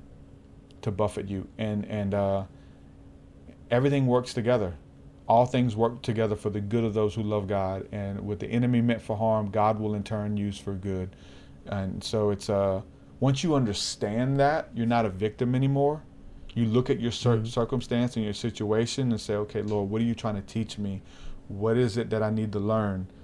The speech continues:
Speaker 1: I need to be better with my
Speaker 2: Mm-hmm.
Speaker 1: finances. I need to stop gossiping, because every time I gossip, it's coming back. People are finding out stuff I said about them. Like,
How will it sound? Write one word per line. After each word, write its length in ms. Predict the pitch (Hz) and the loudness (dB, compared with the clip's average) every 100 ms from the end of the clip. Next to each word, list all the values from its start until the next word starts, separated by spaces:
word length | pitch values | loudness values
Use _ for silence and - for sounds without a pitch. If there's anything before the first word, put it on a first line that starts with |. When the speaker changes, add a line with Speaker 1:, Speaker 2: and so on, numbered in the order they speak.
| - - - | -20 -18 -6
Speaker 1:
I 80 | 107 | -2
need 160 | 107 | 0
to 40 | 107 | 0
be 140 | 107 | 0
better 280 | 98 117 110 | 4 4 6
with 120 | 104 | 4
my 80 | 104 | 0
Speaker 2:
Mm-hmm. 100 | 98 | 0
Speaker 1:
finances. 480 | 110 104 101 92 95 | 0 2 -2 -4 -2
I 60 | 101 | 2
need 160 | 113 | 2
to 120 | 107 - | 0 -4
stop 440 | - 123 113 117 | -2 0 0 2
gossiping, 560 | 113 113 - - 104 95 | 4 4 2 -4 -4 -2
because 260 | 95 101 | -2 0
every 180 | 107 120 | 0 2
time 200 | 123 117 | 2 4
I 80 | 110 | 4
gossip, 440 | 101 110 113 - - | 6 6 6 0 -6
it's 120 | - | -4
coming 240 | 120 101 | -2 0
back. 300 | 92 107 107 | 2 2 2
People 200 | 131 113 | 0 0
are 60 | 98 | -2
finding 560 | - 110 117 113 104 | 0 0 2 2 2
out 420 | 104 123 110 - - | 4 4 2 -2 -6
stuff 260 | - 117 | -4 0
I 60 | 101 | 0
said 260 | - 110 127 | 2 2 4
about 320 | 110 90 - | 2 0 -4
them. 100 | 95 | -4
Like, 200 | 98 92 | -2 -4